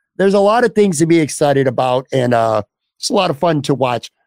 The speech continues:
Last thing, and, and then we'll, we'll get going here. One thing I wanna start doing on this podcast when I have you, when, when we have a chance anyway, is having parting shots. Like,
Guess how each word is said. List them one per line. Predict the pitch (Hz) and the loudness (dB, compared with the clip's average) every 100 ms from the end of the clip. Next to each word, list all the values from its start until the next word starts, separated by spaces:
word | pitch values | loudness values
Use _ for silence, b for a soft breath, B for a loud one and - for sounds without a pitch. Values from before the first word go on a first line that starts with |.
| _ _ - | _ _ -4
Last | 247 - | -2 0
thing, | 190 120 | -2 0
and, | 170 | 0
and | 156 170 - 156 | 0 -2 -2 0
then | 156 147 | 0 0
we'll, | 139 131 120 - | 0 0 -2 -4
we'll | 143 | -6
get | 131 131 | -2 -2
going | 127 123 110 | 0 -2 -2
here. | 113 104 - _ _ _ _ _ - | 0 -2 -4 _ _ _ _ _ -4
One | 254 | 0
thing | 233 | 2
I | 214 | 2
wanna | 190 | 2
start | 170 165 | 0 2
doing | 156 | 2
on | 143 | 2
this | 131 - | -2 -2
podcast | 131 120 131 117 | -4 -2 0 0
when | 127 | 0
I | 120 | 0
have | 117 120 | 2 2
you, | 123 | 0
when, | 147 269 | 2 2
when | 214 214 | 2 2
we | 196 | 2
have | 147 | 0
a | |
chance | 120 131 110 113 | -2 -2 -2 -2
anyway, | 107 101 101 - _ _ - | -2 0 -2 -4 _ _ -6
is | 233 | 0
having | 294 196 | 0 0
parting | 151 143 113 | -2 -4 -4
shots. | 95 95 - - 120 | -6 -6 -6 -6 -2
Like, | 104 | -2